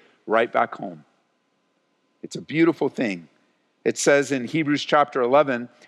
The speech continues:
"By faith, Enoch was taken away so they did not see death and was not found because God had taken him.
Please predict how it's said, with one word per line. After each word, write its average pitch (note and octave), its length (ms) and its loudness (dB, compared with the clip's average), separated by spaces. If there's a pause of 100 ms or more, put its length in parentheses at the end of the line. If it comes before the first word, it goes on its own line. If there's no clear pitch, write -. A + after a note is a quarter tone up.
"By B2 200 4
faith, D3 480 0 (300)
Enoch E3+ 440 2
was C#3 160 -4
taken E3+ 320 2
away C3+ 520 2 (120)
so C3+ 200 0
they B2+ 140 2
did D3 220 0
not F3 220 0
see E3+ 220 -6
death B2 480 2 (400)
and B2+ 160 -2
was B2+ 180 -2
not D3+ 340 2
found F#3+ 260 2
because C#3 300 -2
God D#3 320 4
had D3+ 180 -4
taken F3 340 0
him. A2+ 260 -4